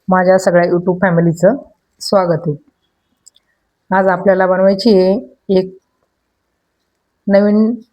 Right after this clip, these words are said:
भाजी. नवीन म्हणण्यापेक्षा भाजी आहे तीच आहे, नवीन वेगळ्या पद्धतीने ती आपल्याला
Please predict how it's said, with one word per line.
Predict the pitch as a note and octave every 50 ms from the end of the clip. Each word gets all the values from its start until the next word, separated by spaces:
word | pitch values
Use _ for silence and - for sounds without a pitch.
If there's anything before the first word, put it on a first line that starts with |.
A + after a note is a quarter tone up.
| - A3
भाजी. | F#3 E3+ F3 E3 D3+ D3 D3
नवीन | E3+ F#3 G#3 A3 A3
म्हणण्यापेक्षा | G#3+ G#3 G#3 G#3 G3+ G3 G#3 A3 G#3+ - - G3 G3 G3 G3 G3
भाजी | F#3+ F3+ F3 F3 E3+ F#3 F#3 -
आहे | G3 F3 F3+ G3 F#3+
तीच | F#3 A#3 A#3 A3+ A3+ -
आहे, | F#3+ F#3+ G#3+ A3+ - _ _ _ _ -
नवीन | F3+ F3+ F#3+ F#3+ F#3+
वेगळ्या | F3+ F3 E3+ E3+ E3+
पद्धतीने | E3+ F3 F3 E3+ F#3 F3+ F3+ F3 F#3+ A3
ती | A3 - G3+ G3
आपल्याला | F#3 E3 - F3+ E3 F3